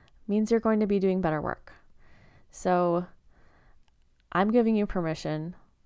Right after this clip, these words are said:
but really you're giving you permission. I'm just here to affirm. Take as many breaks as you need. Abnormal times call for increased amounts of self-care, and even in normal times,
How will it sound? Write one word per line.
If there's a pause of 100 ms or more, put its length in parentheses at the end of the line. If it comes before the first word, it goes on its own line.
but
really
you're
giving
you
permission. (180)
I'm
just
here
to
affirm. (540)
Take
as
many
breaks
as
you
need. (840)
Abnormal
times
call
for
increased
amounts
of
self-care, (560)
and
even
in
normal
times,